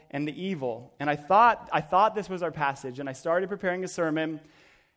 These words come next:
and I think it would have been an encouraging sermon, but maybe I'll preach it someday if, if they invite me back.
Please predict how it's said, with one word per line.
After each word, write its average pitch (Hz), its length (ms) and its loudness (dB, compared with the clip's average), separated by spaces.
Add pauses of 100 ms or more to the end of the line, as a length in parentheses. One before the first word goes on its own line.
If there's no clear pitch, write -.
(100)
and 156 380 0
I 151 80 0
think 180 180 -6
it 190 80 0
would 175 120 -2
have 151 100 -6
been 175 160 2
an 165 80 -2
encouraging 156 480 -4
sermon, 147 460 -6
but 151 500 -4 (960)
maybe 175 220 2
I'll 165 60 4
preach 160 240 -10
it 151 60 -16
someday 123 440 -4 (280)
if, - 160 -16
if - 140 -18
they 143 120 -4
invite 135 200 -4
me 131 100 -8
back. 123 400 -4